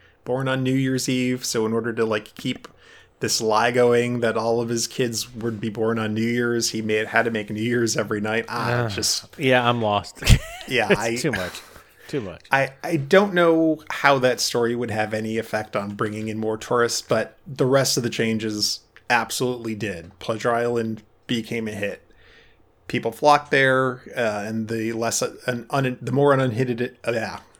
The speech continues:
Speaker 1: the more uninhibited atmosphere, uh,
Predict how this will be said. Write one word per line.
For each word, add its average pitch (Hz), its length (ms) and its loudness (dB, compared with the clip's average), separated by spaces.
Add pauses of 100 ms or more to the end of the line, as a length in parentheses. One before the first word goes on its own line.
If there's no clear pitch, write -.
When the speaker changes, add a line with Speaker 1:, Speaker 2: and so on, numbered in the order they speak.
(420)
Speaker 1:
the 120 280 -6
more 127 320 0
uninhibited 123 840 -4
atmosphere, 127 840 -2 (520)
uh, 104 240 -4